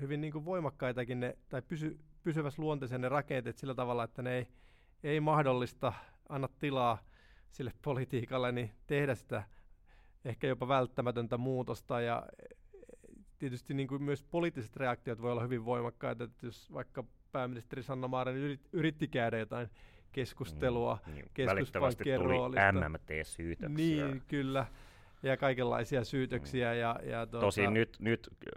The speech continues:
Speaker 2: presidentti Sauli Niinistö teki juuri avauksen, jossa tota, ö, kritisoi tätä velkahurvittelua, mitä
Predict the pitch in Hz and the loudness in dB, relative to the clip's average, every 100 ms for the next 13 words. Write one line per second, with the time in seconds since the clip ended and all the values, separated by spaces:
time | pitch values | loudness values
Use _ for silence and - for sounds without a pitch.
0 | - 104 90 78 - 98 92 98 90 80 | -2 -2 0 -4 0 2 4 4 2 0
1 | - - - - 71 76 76 - - 76 | -4 -10 -10 -8 -6 -6 -6 -8 -6 -4
2 | 69 58 - 71 71 71 - - - - | -2 -4 -4 -6 -6 -8 -8 -10 -10 -10
3 | - - - - - - - - - - | -10 -12 -14 -20 -20 -20 -20 -20 -10 -4
4 | 64 53 - - - - - - 92 92 | -4 -4 -8 -18 -18 -16 -8 -2 0 0
5 | 87 - 78 78 78 - 78 - - - | -2 0 0 0 -2 0 0 -2 -20 -20
6 | - - - - - 80 98 90 - 71 | -20 -20 -20 -14 -8 2 4 4 0 -4
7 | 80 87 76 - - - 67 - 52 - | 0 -2 -2 -6 -10 -6 -6 -4 -4 -6
8 | - 78 | -6 -6